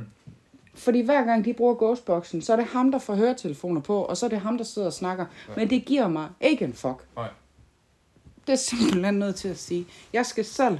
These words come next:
Speaker 1: høre den frekvens.
Speaker 2: Ja, så må de, så må de lave et, et mellem... Og du kan sætte sådan nogle mellem, øh, elementer i, der optager lyd.
Speaker 1: Ja.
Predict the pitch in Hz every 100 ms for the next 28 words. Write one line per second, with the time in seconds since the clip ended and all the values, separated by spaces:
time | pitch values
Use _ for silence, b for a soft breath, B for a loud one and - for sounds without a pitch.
0 | - 202 208 220 - - - 196 190 170
1 | - 196 135 127 190 170 170 156 - 185
2 | 175 160 170 190 160 135 139 135 147 180
3 | 190 - - - 123 147 135 151 143 170
4 | 147 147 165 180 160 - - 117 117 113
5 | 110 101 101 107 123 131 - 123 120 131
6 | - - 208 220